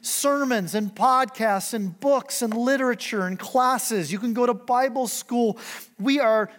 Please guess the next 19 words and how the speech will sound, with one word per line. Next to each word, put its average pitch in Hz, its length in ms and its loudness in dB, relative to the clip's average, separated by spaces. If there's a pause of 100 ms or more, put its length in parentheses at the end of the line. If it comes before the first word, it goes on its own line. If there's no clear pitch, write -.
so - 520 0
spoiled 233 680 0 (560)
in 196 100 0
the 196 80 2
Western 196 540 -2
world 175 260 0
with 139 140 -8
resources 139 920 -10 (760)
that 180 100 -6
there's 185 200 -2
no 233 180 2
excuse 226 480 -4
not 208 240 -2
to 185 80 -2
learn 185 320 -2
the 170 60 -4
ways 156 280 -4
of 139 80 -10
Jesus. 120 800 -12